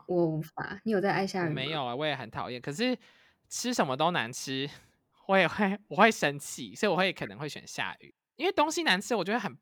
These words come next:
Speaker 2: 很气啊，那下雨我不能真的气，因为是天空，天公杯的问题，就，我就没办法。
Speaker 1: 可是比如说你今天就是要出去展-，展示你的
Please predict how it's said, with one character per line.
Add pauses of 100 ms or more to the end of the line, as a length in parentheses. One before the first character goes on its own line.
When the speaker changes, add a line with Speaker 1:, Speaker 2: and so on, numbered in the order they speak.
(240)
Speaker 2:
很
气
啊，
那
下
雨
我
不
能
真
的
气，
因
为
是
天
空， (280)
天
公
杯
的
问
题，
就， (240)
我
就
没
办
法。 (260)
Speaker 1:
可
是 (320)
比
如
说
你
今
天
就
是
要
出
去
展-， (120)
展
示
你
的